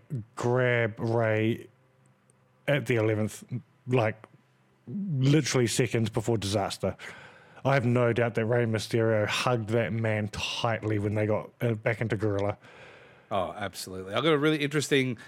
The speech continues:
Speaker 2: a really interesting thing to posit you here.
Speaker 1: Okay.
Speaker 2: And it, for me, it's to say, yes, second year, yeah?
Speaker 1: Yep.
Speaker 2: Dominic Mysterio in his second year was worse than Logan Paul.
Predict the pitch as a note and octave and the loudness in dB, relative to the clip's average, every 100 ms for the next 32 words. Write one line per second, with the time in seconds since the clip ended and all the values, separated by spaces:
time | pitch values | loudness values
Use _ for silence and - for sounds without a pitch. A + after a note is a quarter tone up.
0 | - - _ - B2 C3+ C3 B2 A#2+ - | -20 -20 _ -4 0 2 0 -6 -8 -6
1 | A2+ B2 A2+ G#2+ - G#2 F#2+ F#2 - F2+ | -4 -2 -2 -4 -4 -4 -4 -8 -10 -10
2 | D2 - D#2 C#2+ - - C#3 C3+ C3 A#2+ | -8 -8 -10 -10 -12 -4 0 0 0 -2
3 | A#2 A#2 - B2 B2+ C#3 A#2+ B2+ A#2+ G#2+ | 0 -2 -2 -2 2 2 4 2 0 -2
4 | - - - - C3 A2+ A2 G#2 F#2+ - | -4 -6 -6 -4 0 2 2 2 -2 -12
5 | _ _ _ - A#2+ A2+ - - - - | _ _ _ -2 0 0 -2 -6 -6 -2
6 | E3 D#3 C#3 C#3 E3+ G3+ - _ B2+ F3 | -2 0 -2 2 2 0 -8 _ 2 2
7 | A#3 - - E3+ - - _ _ _ _ | 2 -8 -6 -4 -4 -12 _ _ _ _
8 | _ _ _ _ _ _ _ _ _ _ | _ _ _ _ _ _ _ _ _ _
9 | - C3 C#3 C#3 A2+ - A#2+ A#2+ A2 F2 | 0 2 2 0 -4 -2 2 4 4 2
10 | F2+ - - A#2 A#2 G#2+ - B2 A#2 G#2 | -2 -16 -8 -4 -2 -2 -2 -2 -2 -2
11 | G#2+ F2+ - _ _ _ - F#2 F2+ - | -2 -2 -6 _ _ _ -14 -8 -6 -8
12 | E2 G#2 G2+ D#2 - - - _ _ _ | -2 2 2 0 -4 -4 -8 _ _ _
13 | G2+ F#2 F#2 F2+ E2+ G2+ D2 | -6 -2 -2 -2 -6 -6 -8